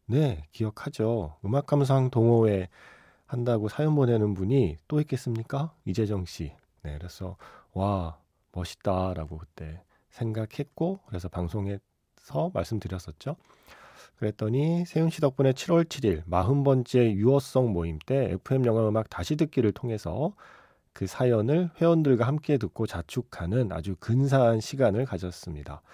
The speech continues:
서른도의 잃어버린 삼십 년을 당신의 인생곡으로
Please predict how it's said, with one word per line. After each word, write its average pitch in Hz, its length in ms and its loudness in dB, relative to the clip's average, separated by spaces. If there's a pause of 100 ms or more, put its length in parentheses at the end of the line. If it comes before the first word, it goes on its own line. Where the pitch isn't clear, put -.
(300)
서른도의 131 800 4
잃어버린 143 540 4
삼십 147 420 0
년을 107 440 2 (540)
당신의 98 720 -2 (260)
인생곡으로 135 1160 2